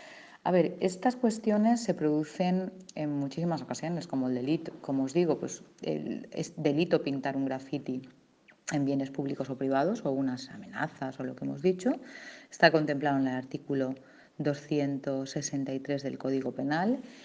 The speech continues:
y viene resuelto de la siguiente manera. El que causare daños en propiedad ajena, non comprometidos en los títulos de este código, eh, será castigado con multas de veinte, de seis a veinticuatro meses, atendiendo las condiciones económicas de la víctima y la cuantía del daño. Bueno, pues al final,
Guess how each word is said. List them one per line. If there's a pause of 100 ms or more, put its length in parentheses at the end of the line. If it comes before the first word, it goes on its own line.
(400)
y
viene
resuelto
de
la
siguiente
manera.
El
que
causare
daños
en
propiedad
ajena, (240)
non
comprometidos (560)
en
los
títulos
de
este
código, (680)
eh,
será
castigado
con
multas
de
veinte,
de
seis
a
veinticuatro
meses,
atendiendo
las
condiciones
económicas
de
la
víctima
y
la
cuantía
del
daño.
Bueno,
pues
al
final,